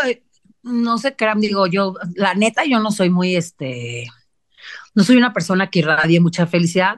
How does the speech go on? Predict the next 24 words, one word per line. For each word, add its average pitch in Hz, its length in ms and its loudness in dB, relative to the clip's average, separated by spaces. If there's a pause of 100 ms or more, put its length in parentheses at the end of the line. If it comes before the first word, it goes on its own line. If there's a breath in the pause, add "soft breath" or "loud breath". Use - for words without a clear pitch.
no 175 160 2
es 170 80 0
porque 170 520 0
sea 165 320 0
una 170 180 2
persona 160 480 -2
triste, 175 360 0
pero 147 440 -2
reflexiono 220 580 0
mucho 233 420 0 (440 soft breath)
de 165 120 2
pronto 190 560 0 (200)
sobre 214 340 2
que, 185 320 0
mm, 208 240 0 (140)
mm, 214 200 6 (260)
la 202 180 4
felicidad 196 400 2
es 202 100 -4
un 220 140 -4
estado 185 320 0
de 170 100 2
ánimo, 170 320 -2
entonces 165 600 -4